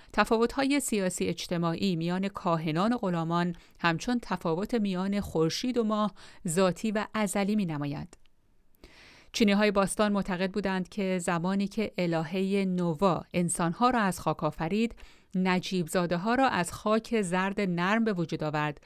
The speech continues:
در حالی که مردم عادی را از گل رس قهوه‌ای به وجود آورد. در هر صورت، تا آنجا که می‌دانیم،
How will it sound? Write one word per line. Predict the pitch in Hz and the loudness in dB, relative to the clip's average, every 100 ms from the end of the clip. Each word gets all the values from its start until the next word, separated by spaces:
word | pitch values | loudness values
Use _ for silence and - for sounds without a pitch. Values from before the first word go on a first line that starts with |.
| - - | -20 -4
در | 208 202 | 2 4
حالی | 220 262 | 4 0
که | 269 269 | 2 0
مردم | 208 180 165 226 | 0 0 0 0
عادی | 233 180 156 190 | 0 -2 -2 -2
را | 202 202 196 - - - | 2 2 0 -4 -20 0
از | 185 160 - 151 | 0 0 -4 0
گل | 202 196 190 | 2 2 2
رس | 180 175 - | 0 -2 -2
قهوه‌ای | 175 190 190 185 190 202 180 | -2 0 0 0 2 4 4
به | 151 | 0
وجود | 151 151 - | -4 -6 -8
آورد. | - - - - _ _ _ _ _ _ _ _ _ _ _ - | -8 -12 -14 -20 _ _ _ _ _ _ _ _ _ _ _ 6
در | 262 | 8
هر | 262 | 8
صورت، | - 269 294 302 - | 4 2 2 2 -2
تا | 226 | 0
آنجا | 202 240 | 2 2
که | 240 | 2
می‌دانیم، | 214 175 165 170 180 | -2 -2 -2 -2 -2